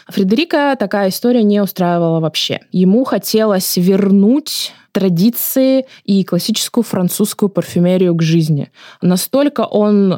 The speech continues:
переживал за то, что она когда-то может вообще уйти и не вернуться уже никогда. Потому что, по сути, казалось, что это уже никому не нужно. Он поставил перед собой такую амбициозную цель и даже спустя десятилетия получил награду,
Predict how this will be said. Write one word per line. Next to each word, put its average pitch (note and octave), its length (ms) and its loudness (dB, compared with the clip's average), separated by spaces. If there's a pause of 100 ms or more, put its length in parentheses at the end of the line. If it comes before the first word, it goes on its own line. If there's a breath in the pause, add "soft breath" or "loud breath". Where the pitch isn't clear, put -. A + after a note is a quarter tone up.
(140)
переживал G3 480 2
за G#3 100 0
то, G#3 120 -2
что G3 180 -4
она F3 180 0
когда-то F3+ 360 -2
может E3+ 280 0
вообще E3 300 -2
уйти D3 420 -2
и F#3 400 0
не F3 140 2
вернуться F3 420 0
уже E3+ 220 0
никогда. D#3+ 560 -4
Потому D#3+ 280 -2
что, D3+ 400 -2
по D3+ 100 -4
сути, C4 600 0 (200)
казалось, F#3 380 -2
что - 160 -2
это F3 160 -2
уже E3+ 180 0
никому E3 320 0
не E3+ 120 2
нужно. D3 340 -4 (340 loud breath)
Он C#4 100 -2
поставил E4 300 -2
перед E4 220 -4
собой B3+ 200 0
такую C4 200 -2
амбициозную A#3 560 2
цель B3+ 320 0
и D#4+ 40 2
даже G#3+ 420 2 (160 loud breath)
спустя A#3+ 440 -2
десятилетия A#3 680 0
получил A3+ 640 0 (140)
награду, A#3 840 2